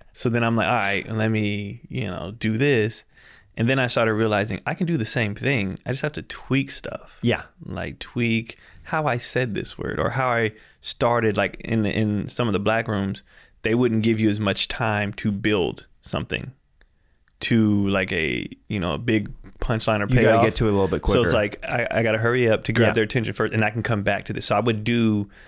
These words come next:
Speaker 1: like, the first two minutes would just be stuff that they relate to.
Speaker 2: Mm-hmm.
Speaker 1: And then I could go on my journeys and stuff that would maybe a little off or whatever. And they'd be like, "Nah, but we already like him, so let's see
Speaker 2: Yeah.
Speaker 1: where he goes with this." You
Speaker 2: Yeah,
Speaker 1: know, so I
Speaker 2: yeah,
Speaker 1: had
Speaker 2: yeah.
Speaker 1: to learn how to do that. I didn't have to change my material. I just had to put certain jokes in certain areas.
Speaker 2: Different placements.
Speaker 1: 'Cause I'd come out the gate, like,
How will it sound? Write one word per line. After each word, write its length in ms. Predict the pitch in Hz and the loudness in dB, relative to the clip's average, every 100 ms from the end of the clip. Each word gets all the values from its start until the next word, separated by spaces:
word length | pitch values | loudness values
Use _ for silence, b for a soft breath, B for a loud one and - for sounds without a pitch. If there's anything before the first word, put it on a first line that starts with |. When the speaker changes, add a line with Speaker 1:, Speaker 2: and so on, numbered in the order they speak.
| B - | B -4
Speaker 1:
like, 120 | 101 | -2
the 80 | 104 | 0
first 260 | 120 120 | 0 0
two 100 | 120 | 0
minutes 300 | 107 107 113 | 2 2 0
would 120 | - | -4
just 220 | - 104 - | -6 -8 -6
be 300 | 95 - - b b | -6 -6 -10 b b
stuff 240 | - 107 - | -2 -2 0
that 180 | 101 | -2
they 320 | 101 101 101 - - | 0 0 0 -4 -6
relate 320 | 143 95 - | -2 -2 -2
to. 140 | - - | -6 -4
Speaker 2:
Mm-hmm. 320 | - 127 143 143 - | 0 2 2 -2 -2
Speaker 1:
And 240 | 117 113 110 | 0 2 2
then 300 | 127 127 117 | 2 2 2
I 80 | |
could 160 | 104 104 | 0 2
go 80 | 107 | 2
on 200 | 104 101 | 2 2
my 140 | 104 | 0
journeys 460 | 101 101 101 82 - | 0 -2 0 -2 -2
and 80 | 110 | -4
stuff 260 | 87 101 107 | -2 -2 0
that 200 | 104 104 | 0 0
would 100 | 104 | -2
maybe 360 | 113 127 117 | 0 2 2
a 60 | 110 | 2
little 260 | 107 110 - | 2 -2 0
off 540 | 117 101 - - - | 0 2 0 -4 -6
or 300 | - 98 95 | 0 2 2
whatever. 180 | 104 - | 2 0
And 80 | 113 | 0
they'd 80 | 113 | 0
be 60 | 117 | -2
like, 140 | 160 | -2
"Nah, 160 | 202 175 | 0 2
but 100 | 143 | 2
we 120 | 175 | 4
already 160 | 143 | 4
like 200 | 156 170 | 2 2
him, 100 | 120 | 0
so 260 | 110 104 113 b b | -2 -2 -4 b b
let's 120 | 247 - | 2 4
see 40 | |
Speaker 2:
Yeah. 40 | 214 | 6
Speaker 1:
where 80 | |
he 60 | 180 | 4
goes 280 | 190 190 135 | 4 4 2
with 100 | 110 | 2
this." 140 | 104 | 2
You 200 | 117 123 | 2 4
Speaker 2:
Yeah, 160 | 123 113 | 4 6
Speaker 1:
know, 60 | |
so 60 | 113 | 6
I 40 | |
Speaker 2:
yeah, 60 | 123 | 6
Speaker 1:
had 20 | |
Speaker 2:
yeah. 60 | 104 | 6
Speaker 1:
to 40 | - | 4
learn 220 | 120 117 | 2 2
how 80 | 110 | 2
to 60 | |
do 100 | 110 | 2
that. 120 | 120 | 2
I 40 | 113 | 2
didn't 120 | 151 | 0
have 80 | 170 | 0
to 60 | 127 | 0
change 220 | 156 120 | 0 0
my 60 | |
material. 500 | 95 95 - 151 104 - | 0 -2 0 2 2 2
I 40 | |
just 120 | 107 | 0
had 100 | 117 | 0
to 60 | 101 | -2
put 300 | - 123 - | 0 -2 0
certain 320 | - 87 107 | -2 -2 0
jokes 380 | 113 107 - 101 | 2 2 0 -8
in 80 | 101 | -6
certain 260 | - - | -4 -2
areas. 320 | 123 117 110 | 0 2 4
Speaker 2:
Different 240 | 120 107 98 | 2 0 0
placements. 440 | 104 95 95 85 | 0 0 -2 0
Speaker 1:
'Cause 100 | 131 | 0
I'd 100 | 180 | 0
come 160 | 185 127 | 0 0
out 140 | 107 | 0
the 60 | 101 | -2
gate, 340 | 120 170 147 | -2 -2 -2
like, 420 | 113 98 98 - | 0 0 -2 -6